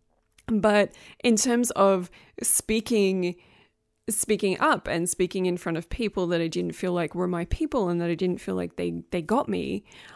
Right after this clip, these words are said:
um, I just would do anything I could to avoid that. So why? Why do we do this?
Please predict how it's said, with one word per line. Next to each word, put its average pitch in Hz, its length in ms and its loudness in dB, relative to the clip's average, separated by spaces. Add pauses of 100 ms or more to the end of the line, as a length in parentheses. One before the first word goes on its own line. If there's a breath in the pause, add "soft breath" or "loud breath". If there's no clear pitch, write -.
(140 loud breath)
um, 202 460 0
I 208 540 4
just - 280 -4
would 190 260 2
do 190 300 0
anything 180 340 -4
I 175 80 -4
could 175 200 -12
to 196 140 -8
avoid 180 300 -4
that. - 220 -6 (1800 soft breath)
So 285 200 -2
why? 233 760 2
Why 247 160 -2
do 294 80 0
we 294 80 2
do 247 160 0
this? 214 580 -6